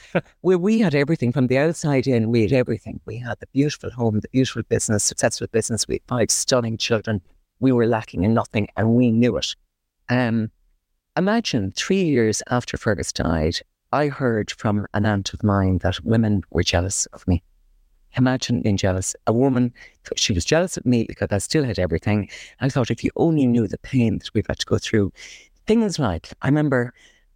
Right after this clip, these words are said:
Speaker 2: after Fergus died, we had to go to his sister's funeral. When his sister, who was gorgeous, the eldest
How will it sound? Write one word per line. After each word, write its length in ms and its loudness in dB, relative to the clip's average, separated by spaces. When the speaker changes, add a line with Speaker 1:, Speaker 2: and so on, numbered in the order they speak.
Speaker 2:
after 240 -2
Fergus 320 -2
died, 480 0
we 140 2
had 160 -4
to 80 -12
go 120 0
to 140 0
his 100 2
sister's 400 -2
funeral. 320 -2
When 120 0
his 140 0
sister, 360 -2
who 140 2
was 200 0
gorgeous, 500 0
the 160 -4
eldest 360 -2